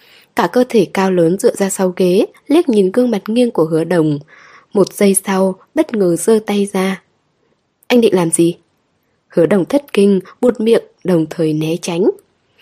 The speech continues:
Bàn tay Thịnh Thiên Vĩ đờ ra trên không trung, nhất thời có phần gượng gạo.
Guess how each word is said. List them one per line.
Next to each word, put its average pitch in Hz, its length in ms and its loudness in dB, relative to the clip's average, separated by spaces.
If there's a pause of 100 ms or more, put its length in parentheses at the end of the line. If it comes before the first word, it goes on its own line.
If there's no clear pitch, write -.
(220)
Bàn 180 160 0
tay 190 180 0
Thịnh - 200 -2
Thiên 208 200 0
Vĩ 233 200 0
đờ 180 240 4
ra 185 240 -2
trên 190 180 -4
không 190 220 0
trung, 196 360 2 (240)
nhất 370 200 2
thời 190 260 2
có 269 220 -2
phần 196 180 -2
gượng 202 260 0
gạo. 170 220 -2